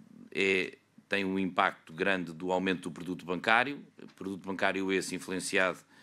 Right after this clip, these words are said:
essencialmente pela, pela margem financeira. Eh, há uma estabilidade forte ao nível do, dos custos e, eh, uma redução de risco de crédito,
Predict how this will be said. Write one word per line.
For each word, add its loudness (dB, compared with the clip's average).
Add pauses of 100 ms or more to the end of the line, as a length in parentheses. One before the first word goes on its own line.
(280)
essencialmente -2
pela, -4
pela 0
margem 0
financeira. 0 (520)
Eh, 4 (180)
há 4
uma 2
estabilidade 2
forte -2
ao -2
nível -2
do, -10
dos -6
custos -4 (440)
e, 2
eh, 0
uma -2
redução -2
de -6
risco -6
de -20
crédito, 2